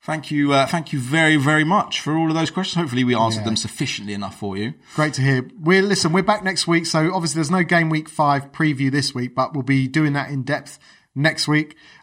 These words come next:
Speaker 2: uh, having a look at your squads, seeing what's going on, seeing if there's any more changes to be made. Um, and yeah, taking a look at the, uh, the way forward for that week. But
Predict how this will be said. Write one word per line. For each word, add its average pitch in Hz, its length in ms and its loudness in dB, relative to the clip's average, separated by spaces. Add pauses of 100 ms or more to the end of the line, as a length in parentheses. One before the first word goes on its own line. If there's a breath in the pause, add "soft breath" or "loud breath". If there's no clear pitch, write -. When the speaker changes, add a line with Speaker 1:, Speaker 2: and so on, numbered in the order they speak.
Speaker 2:
uh, 131 220 4
having 151 240 0
a 147 60 0
look 147 240 -2
at 139 80 -8
your 131 160 -4
squads, 185 560 0
seeing 156 240 0
what's 139 160 -6
going 143 280 2
on, 160 240 2
seeing 156 280 0
if 139 80 -4
there's 135 160 -2
any 135 140 0
more 165 240 0
changes 156 420 -2
to - 80 -16
be 156 100 0
made. 156 380 -2 (440 loud breath)
Um, 135 880 4
and 131 160 -6
yeah, 170 140 0
taking 143 320 -4
a 139 60 0
look 139 180 -2
at 135 140 -10
the, 131 260 2
uh, 131 220 -2
the 131 120 -8
way 135 180 0
forward 135 340 -4
for - 80 -8
that 120 180 0
week. 117 240 -6
But 123 240 -6